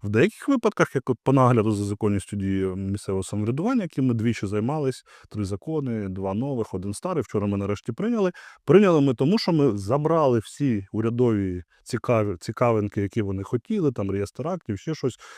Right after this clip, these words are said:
прийняли голий індикатор, який переклали на українську мову, і знайшли компроміс по, всередині вже індикатору, який влаштовував Єврокомісію і влаштовував наших мерів.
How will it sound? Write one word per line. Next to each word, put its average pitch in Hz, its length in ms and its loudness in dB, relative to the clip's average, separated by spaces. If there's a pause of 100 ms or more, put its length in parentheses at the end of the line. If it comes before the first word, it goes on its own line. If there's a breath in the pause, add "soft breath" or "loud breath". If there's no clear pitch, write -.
(140)
прийняли 143 400 4
голий 113 320 6
індикатор, 196 520 0
який 156 220 -4
переклали 135 580 -2
на 123 80 -2
українську 120 520 -2
мову, 117 360 -2 (400 loud breath)
і 220 300 0
знайшли 123 360 -2
компроміс 113 720 -2 (920)
по, 107 560 0
всередині 110 520 4
вже 104 160 -4
індикатору, 131 580 0
який 113 260 -2
влаштовував 101 520 -2
Єврокомісію 160 640 -2
і 143 40 0
влаштовував 135 360 -2
наших 107 280 -4
мерів. 87 260 -6